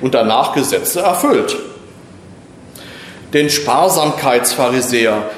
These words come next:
der damit prahlt, sich alles abzusparen, um gute Werke zu verrichten. Den Schuldpharisäer,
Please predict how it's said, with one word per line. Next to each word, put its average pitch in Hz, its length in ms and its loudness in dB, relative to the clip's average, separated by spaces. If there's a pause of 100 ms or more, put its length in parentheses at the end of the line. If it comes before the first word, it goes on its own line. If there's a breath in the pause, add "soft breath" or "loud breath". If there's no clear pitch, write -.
der 139 140 4
damit 165 360 0
prahlt, 185 560 2 (140)
sich 185 240 -6
alles 208 320 2
abzusparen, 143 840 0
um 151 300 -2
gute 226 340 0
Werke 175 440 2
zu - 160 -4
verrichten. 120 720 -2 (1600 loud breath)
Den 165 140 4
Schuldpharisäer, 127 1300 2